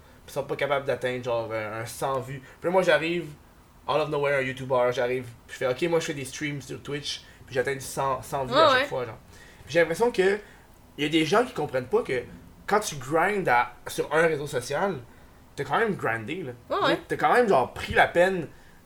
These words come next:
Speaker 1: asti, tu t'as fait des
Speaker 2: T'as mis
Speaker 1: sacrifices.
Speaker 2: ton temps, mais ouais, dirais ça.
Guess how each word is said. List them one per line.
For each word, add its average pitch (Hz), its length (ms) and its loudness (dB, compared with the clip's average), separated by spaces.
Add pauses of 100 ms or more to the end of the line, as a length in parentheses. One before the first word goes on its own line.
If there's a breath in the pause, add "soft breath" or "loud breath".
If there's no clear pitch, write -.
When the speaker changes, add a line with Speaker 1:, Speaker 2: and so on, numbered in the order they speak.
Speaker 1:
asti, - 320 -8
tu - 80 -14 (160)
t'as 127 100 -4
fait 190 120 -6
des 175 120 -2
Speaker 2:
T'as 214 80 0
mis 254 160 -2
Speaker 1:
sacrifices. 240 340 2
Speaker 2:
ton 247 60 4
temps, 330 180 2
mais 254 100 -4
ouais, 262 200 -2
dirais 269 180 -4
ça. 311 240 -6